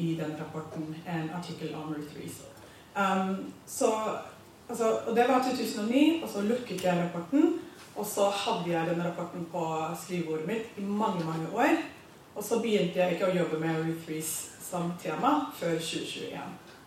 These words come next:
Eh, jeg fikk bare klump i halsen og tenkte, «Oi,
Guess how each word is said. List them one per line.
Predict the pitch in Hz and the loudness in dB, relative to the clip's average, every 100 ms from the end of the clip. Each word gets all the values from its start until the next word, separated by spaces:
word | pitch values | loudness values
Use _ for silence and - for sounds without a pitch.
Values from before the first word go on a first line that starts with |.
| - - - - - - - | -20 -20 -20 -20 -20 -20 -8
Eh, | 180 175 170 170 170 - - - | -2 0 2 0 -2 -6 -12 -10
jeg | 165 | -2
fikk | 190 | 0
bare | 208 202 196 - - | 4 4 4 0 -2
klump | 311 247 - 240 | 2 2 2 2
i | |
halsen | 233 185 - 285 302 311 - - - - - | 4 2 6 8 8 6 2 -10 -18 -20 -6
og | - 226 220 | 2 4 4
tenkte, | 185 - 202 202 - | 2 4 4 4 2
«Oi, | 190 165 | 2 2